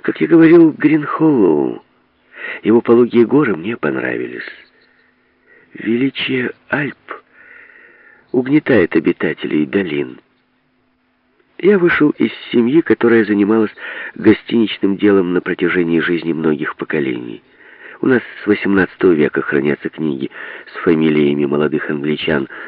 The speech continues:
совершавших турне по Европе. Если бы я был склонен к мистике, я мог бы считать, что гостиницы вошли в мою кровь.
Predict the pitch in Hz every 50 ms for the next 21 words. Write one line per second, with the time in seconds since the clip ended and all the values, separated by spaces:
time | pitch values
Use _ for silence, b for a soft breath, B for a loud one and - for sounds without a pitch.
0 | B B B - 85 85 80 73 - - 69 69 67 - - 67 - - - 90
1 | 80 73 76 73 65 - 71 71 69 69 65 65 64 60 - - - - B B
2 | B B B B B B B B B B B 160 165 151 - - 117 110 107 101
3 | 95 90 90 95 90 - - - - 92 92 85 82 78 76 - - - - 107
4 | 113 - - - - - - - 76 69 - B B B B B B B B B
5 | B B - 120 120 117 107 107 110 98 92 98 95 - - - - 98 92 -
6 | - - - 92 80 87 82 - - - - 98 92 87 - - 85 82 80 78
7 | - - 87 73 76 78 82 80 76 - - 71 67 65 62 - - -